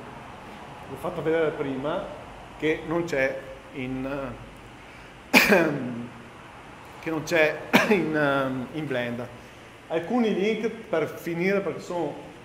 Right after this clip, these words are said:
veramente fuori di tempo. Allora, il, ehm, il forum di K D E, ok,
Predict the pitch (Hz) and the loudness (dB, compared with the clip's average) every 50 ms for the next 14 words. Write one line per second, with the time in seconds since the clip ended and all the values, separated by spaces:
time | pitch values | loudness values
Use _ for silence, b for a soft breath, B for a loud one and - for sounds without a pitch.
0 | - - - - - 139 147 143 143 151 165 180 170 170 156 156 139 - - 151 | -18 -18 -18 -10 -2 0 0 2 2 2 0 0 0 2 2 2 2 2 0 -2
1 | 147 151 160 147 - 135 - 170 190 208 208 - - 240 233 240 240 - - B | 0 0 0 -2 -4 -4 -2 -2 0 0 -2 -2 0 0 0 0 0 -4 -8 B
2 | B B B B B B B - - 180 185 196 208 214 208 196 185 131 156 151 | B B B B B B B -8 -2 2 2 6 8 8 10 10 10 8 8 8
3 | 143 - - 180 165 165 170 170 165 165 160 160 160 156 151 151 147 147 147 143 | 6 6 4 4 2 2 2 2 2 4 6 8 8 8 8 6 6 4 4 2
4 | 143 143 143 143 143 143 143 139 135 135 131 135 135 131 131 131 - - 143 - | 0 0 -2 -6 -6 -6 -6 -4 -4 -4 -4 -4 -6 -6 -6 -8 -6 -8 -8 -2
5 | - 151 151 151 151 151 143 131 - - - - - 165 165 185 180 190 214 226 | 4 6 6 6 6 4 0 -2 2 2 2 4 4 0 2 4 4 4 4 2
6 | - - - - - - - - - - - - - 151 | -2 -4 -10 -12 -16 -16 -18 -18 -18 -18 -16 -8 -2 0